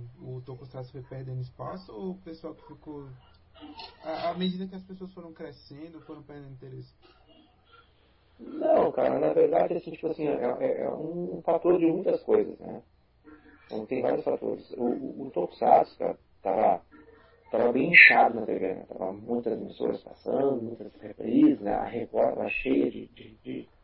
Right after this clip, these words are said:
Speaker 2: séries da Manchete, já em noventa e cinco. É, aí, cara, veio o Cavaleiro do Zodíaco,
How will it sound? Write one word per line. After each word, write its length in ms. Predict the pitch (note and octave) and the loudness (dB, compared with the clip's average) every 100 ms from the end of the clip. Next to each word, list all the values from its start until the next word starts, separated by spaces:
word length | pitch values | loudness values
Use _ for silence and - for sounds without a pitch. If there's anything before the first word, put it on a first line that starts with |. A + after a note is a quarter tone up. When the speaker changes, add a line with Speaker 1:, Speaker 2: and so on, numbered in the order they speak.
| - | 4
Speaker 2:
séries 240 | A#2+ A2 | 4 4
da 120 | A2 | 0
Manchete, 460 | A2+ G#2+ A#2+ A#2+ - | -2 -4 -2 -2 -2
já 140 | A#2+ | -2
em 40 | A#2+ | -2
noventa 240 | A2 A2+ | -4 -6
e 60 | - | -14
cinco. 360 | A#2+ C3+ C#3+ _ _ _ - - - _ | -10 -10 -10 _ _ _ -20 -20 -20 _
É, 540 | - A#2 A#2 A2 - - - | -4 4 4 4 0 -4 0
aí, 400 | C#3 C3+ - - | 4 4 2 2
cara, 300 | - C3 - | 4 6 4
veio 340 | B2 - D#3 | 0 -2 -2
o 40 | C#3+ | 2
Cavaleiro 480 | A#2+ A#2+ A2+ A2 | 4 4 2 -4
do 40 | G2+ | -8
Zodíaco, 560 | G#2 G2+ A2 A2 - | -4 -4 -4 -4 -6